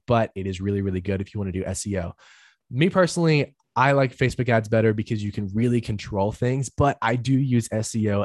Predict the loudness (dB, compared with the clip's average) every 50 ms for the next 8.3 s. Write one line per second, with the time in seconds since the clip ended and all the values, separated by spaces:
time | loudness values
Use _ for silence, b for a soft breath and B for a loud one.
0 | -2 -4 -4 -4 -4 -4 -6 -8 _ _ -2 -2 -2 -4 -4 -6 -4 -4 -4 -6
1 | -8 -16 b b b b b b b _ -6 -4 -2 -2 -2 -2 -4 -6 -8 _
2 | _ -6 -4 -4 -2 -2 0 0 -2 -2 -2 -6 -6 -4 0 2 4 6 6 6
3 | 6 6 4 2 b b b b b _ 0 2 2 2 2 2 0 0 0 0
4 | -2 0 0 0 0 0 0 0 0 0 0 -2 0 0 0 0 2 2 0 0
5 | 0 -2 -2 0 0 0 0 0 -2 -2 -2 -2 -2 0 0 -2 -2 -2 -2 -2
6 | -2 -2 -2 -2 -2 -2 -4 -4 -2 -4 -4 -4 -4 -8 -10 -12 -6 -4 -2 0
7 | 0 -2 B B B B B B -2 2 2 4 4 4 2 0 0 2 2 2
8 | 2 2 0 -2 -4